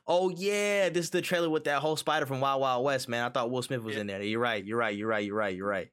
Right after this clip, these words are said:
Speaker 1: But yeah, um, a-, again, co-op, co-op based. Again, the world looks really, really open.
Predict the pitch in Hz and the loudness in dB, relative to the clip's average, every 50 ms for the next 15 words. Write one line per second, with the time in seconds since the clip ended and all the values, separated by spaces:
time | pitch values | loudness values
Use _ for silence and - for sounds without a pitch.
0 | - - - - - _ _ _ 131 135 135 131 117 110 - 90 113 113 110 107 | -16 -20 -20 -20 -20 _ _ _ 0 2 2 2 2 2 0 0 0 0 0 -2
1 | 107 - - - 123 127 131 123 135 117 104 101 - - 151 147 143 139 135 110 | -4 -6 -8 -6 -4 -2 0 0 0 -2 -2 -4 -4 -2 0 2 2 2 2 0
2 | - - - - 175 180 170 156 131 98 110 131 127 139 139 131 - - _ _ | -2 -6 -4 0 0 2 2 0 0 -2 0 0 0 0 0 -2 -4 -8 _ _
3 | _ _ _ _ _ - - 123 127 139 123 117 110 107 123 143 147 143 131 120 | _ _ _ _ _ -8 -4 -2 0 0 0 0 0 0 0 0 2 2 0 0
4 | - - 117 123 120 131 143 151 147 131 127 131 123 110 82 117 120 117 123 113 | -2 -6 -8 -6 -2 0 0 0 0 0 0 0 0 0 0 0 0 0 -2 -2
5 | 110 107 - | -2 -4 -8